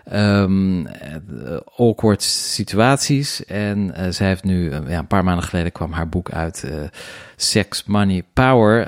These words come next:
Eh, een, een grijpende titel natuurlijk. Eh, maar het is, eh, ja, het is een van die boeken die natuurlijk in de slipstream van de Me Too-beweging, eh, uit zijn gekomen. Een hele reeks eigenlijk.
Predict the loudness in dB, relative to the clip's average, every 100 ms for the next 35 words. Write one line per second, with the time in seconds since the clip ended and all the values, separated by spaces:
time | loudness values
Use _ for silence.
0 | -4 -2 0 0 0 -2 -6 -4 -6 -4
1 | -6 -2 -2 -2 -6 -4 -6 -2 -2 2
2 | 4 2 2 2 2 0 -4 0 2 2
3 | 2 4 4 0 -2 -6 -4 -6 -4 -6
4 | -8 -4 -2 -2 -2 -6 -6 -6 -8 -4
5 | -2 2 2 2 2 4 4 4 2 -4
6 | -6 -4 -4 -6 -4 -4 -4 -2 0 0
7 | 0 -2 0 -2 0 -2 0 0 -2 -2
8 | -4 -6 -8 -20 -20 -12 -2 0 2 0
9 | 0 -2 0 0 0 -2 0 4 4 2
10 | 2 0 -2 -2 0 0 0 -2 -4 -4
11 | -2 -4